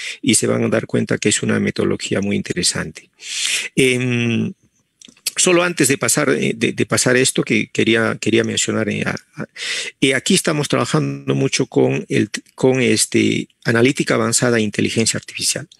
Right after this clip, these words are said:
Una de las cosas que hemos salido a buscar al mercado son, este, científico de datos e ingeniero de datos. Y en general casi no hemos encontrado en el mercado esas posiciones.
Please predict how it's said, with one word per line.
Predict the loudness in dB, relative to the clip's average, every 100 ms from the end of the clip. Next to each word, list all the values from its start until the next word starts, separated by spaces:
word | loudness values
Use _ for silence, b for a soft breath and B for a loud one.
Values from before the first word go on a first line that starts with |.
| B B B B B
Una | 2 4
de | 4
las | 2
cosas | 2 2 2
que | 2
hemos | 0 0
salido | 2 4 4
a | 2
buscar | 0 0 2
al | 2
mercado | 0 0 2 2
son, | 2 2 0 0 -4 B B B B B _ _ _ 2
este, | 4 4 2 -2 -4 0 0 2 -2 -4 -2
científico | 0 0 0 0 -2 0
de | 2
datos | 2 -2 -4 -4 -2 -2 _ _ _ -4
e | -2
ingeniero | 0 0 2 2
de | 2 2
datos. | 0 -4 -2 -2 -4 B B B B
Y | 0 2
en | 2
general | 0 0 2 0 0
casi | 0 0 -2
no | -2
hemos | 0 -2 -4
encontrado | -6 -6 -2 0 0 0
en | -2 -4
el | -4
mercado | -6 -4 -2 -2 -4 -6 B B B
esas | -2 -2 -2
posiciones. | -4 -8 -12 _ _ -2 2 2 2 2 0 -2